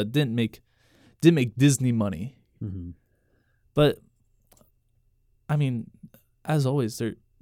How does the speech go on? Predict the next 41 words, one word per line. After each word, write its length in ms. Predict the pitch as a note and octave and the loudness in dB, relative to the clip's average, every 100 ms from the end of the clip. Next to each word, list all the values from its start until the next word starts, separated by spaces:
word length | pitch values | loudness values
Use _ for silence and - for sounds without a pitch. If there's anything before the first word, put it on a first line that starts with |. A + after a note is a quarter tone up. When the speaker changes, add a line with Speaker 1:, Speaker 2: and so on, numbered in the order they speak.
| _ - | _ -2
Speaker 1:
they 100 | C3 | 0
may 160 | D3 | 2
not 200 | E3+ C3+ | 0 -2
be 160 | B2 A2 | -2 -2
revolutionary 920 | B2+ C3+ B2 B2+ - A#2+ A2 A2 G#2 - | 0 0 0 0 -2 -4 -4 -2 -4 -6
or 280 | A2+ G#2+ - | -8 -8 -6
impactful 560 | C3+ B2+ C3 C#3 - A2+ | -6 -4 -4 -4 -4 -2
movies, 340 | A#2+ C#3+ A2 | 0 0 -2
but 220 | - G#2+ - _ _ _ _ | -6 -8 -8 _ _ _ _
there's 300 | - - - _ _ _ _ _ _ - | -18 -18 -20 _ _ _ _ _ _ -8
lots 200 | C#3+ F3+ | -4 -4
of 60 | F#3 | -4
time 180 | G3 F#3 | -2 0
they're 100 | F3+ | -2
still 260 | - E3+ | -2 0
a 40 | E3 | 0
good 160 | D3+ | -2
time. 380 | C3+ C#3 C3+ - _ _ _ | -6 -8 -8 -14 _ _ _
They're 140 | C3 C3 | -4 0
just 400 | C#3+ - - - _ _ _ _ _ - | -2 -2 -10 -18 _ _ _ _ _ -4
more 200 | C3 C#3+ | 0 0
of 80 | |
a 60 | C3+ | 0
popcorn 560 | - C#3 - C#3 A#2 A2 | -2 -4 -2 -4 -4 -4
film 340 | A#2+ A2+ A2 | -4 -2 -2
than 300 | A2+ G#2+ G#2+ - _ _ _ _ _ _ _ _ _ _ | -4 -4 -6 -12 _ _ _ _ _ _ _ _ _ _
a 100 | C#3+ | -6
film 300 | - C3+ A#2+ | -2 0 0
that 140 | A#2 G#2+ | 0 0
you 120 | A#2+ | -2
actually 520 | - A2+ - A#2 A2+ A2 | -2 -4 -2 -2 -2 -4
care 300 | - A#2 A2+ | -4 -2 -2
about 220 | G#2+ A2 | -2 -4
the 80 | A2+ | -6
story 380 | - A2+ A2 G#2+ | -4 -2 0 0
and 160 | G#2+ | 0
wanna 200 | G#2+ A2 | 0 -2
see 160 | G#2+ A#2 | -4 -4
what 140 | G2+ G2+ | -6 -6
happens 340 | G2 G#2 G#2+ | -8 -8 -6
next. 280 | G#2+ - | -8 -10